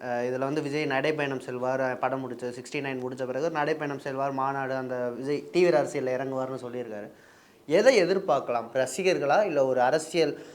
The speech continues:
ஏன்னா, மக்களுக்கு வந்து ஒரு அதிர்-, அதிருப்தி இருக்கு மித்த கட்சிகள் மேல. ஆ, தொடர்ந்து ஆண்டுகிட்டே இருக்க கட்சியை மாத்தி மாத்தி ஆடுற ஒரு அதிருப்தி இருக்கு. இதுக்கு விஜய்க்கு வந்து எப்ப அனௌன்ஸ் பண்றாரோ, அன்னையில இருந்தே அவர் மேல ஒரு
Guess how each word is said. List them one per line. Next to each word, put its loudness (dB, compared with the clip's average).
ஏன்னா, 2
மக்களுக்கு 8
வந்து 8
ஒரு 10
அதிர்-, 4
அதிருப்தி 0
இருக்கு -2
மித்த -6
கட்சிகள் -2
மேல. -4
ஆ, 4
தொடர்ந்து 2
ஆண்டுகிட்டே -2
இருக்க -2
கட்சியை -6
மாத்தி -4
மாத்தி -4
ஆடுற -4
ஒரு 10
அதிருப்தி 8
இருக்கு. 0
இதுக்கு 2
விஜய்க்கு 0
வந்து 0
எப்ப 6
அனௌன்ஸ் 0
பண்றாரோ, 6
அன்னையில 2
இருந்தே 4
அவர் 8
மேல 2
ஒரு 2